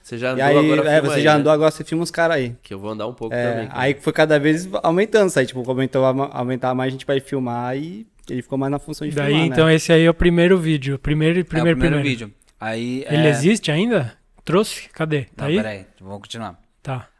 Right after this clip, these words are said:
Speaker 4: Aí a gente filmou uma época em oito milímetros com ele. É,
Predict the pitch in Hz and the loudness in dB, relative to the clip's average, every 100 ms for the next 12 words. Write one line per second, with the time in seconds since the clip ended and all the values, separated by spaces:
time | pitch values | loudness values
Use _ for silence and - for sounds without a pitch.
0 | - 104 107 120 139 117 127 123 - 131 | -10 -6 -4 -4 -6 -6 -6 -6 -4 -4
1 | 127 131 131 127 123 - 127 127 131 131 | -2 -2 -2 0 -2 -2 -4 -4 -6 -6
2 | 131 127 123 139 - - 120 123 160 - | -6 -4 -4 -6 -10 -10 -8 -8 -8 -16
3 | _ 120 | _ -18